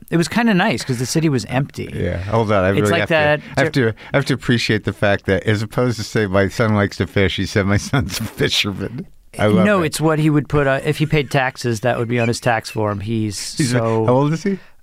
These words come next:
Speaker 1: Uh, he's fourteen now.
Speaker 2: He's a fisherman. I like it.
Speaker 1: Yeah, he's a fisherman. There,
Speaker 2: Okay.
Speaker 1: there's no other, he has no other defining traits.
Speaker 2: Huh.
Speaker 1: So I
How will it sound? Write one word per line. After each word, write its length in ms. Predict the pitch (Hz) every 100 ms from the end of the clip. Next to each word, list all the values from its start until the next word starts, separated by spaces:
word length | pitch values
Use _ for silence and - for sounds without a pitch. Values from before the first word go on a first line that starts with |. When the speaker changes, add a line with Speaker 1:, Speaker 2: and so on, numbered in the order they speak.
| - -
Speaker 1:
Uh, 360 | 123 117 117
he's 160 | 113 110
fourteen 440 | 127 117 - 117
now. 200 | 104 95
Speaker 2:
He's 100 | 101
a 60 | 98
fisherman. 440 | 135 - 104 85 - - - _ - - - -
I 60 | 196
like 160 | 214 143
it. 60 |
Speaker 1:
Yeah, 220 | 208 208 113
he's 200 | 135 127
a 160 | 127
fisherman. 520 | 131 135 - 104 107
There, 100 | 107
Speaker 2:
Okay. 200 | 113 110
Speaker 1:
there's 160 | 101 151
no 200 | 170 165
other, 140 | 156
he 180 | 156 147
has 180 | 147 135
no 180 | 135 131
other 160 | 123
defining 440 | 120 110 123 117 107
traits. 480 | - 117 101 - -
Speaker 2:
Huh. 180 | 175
Speaker 1:
So 320 | - - 117 117
I 140 | 110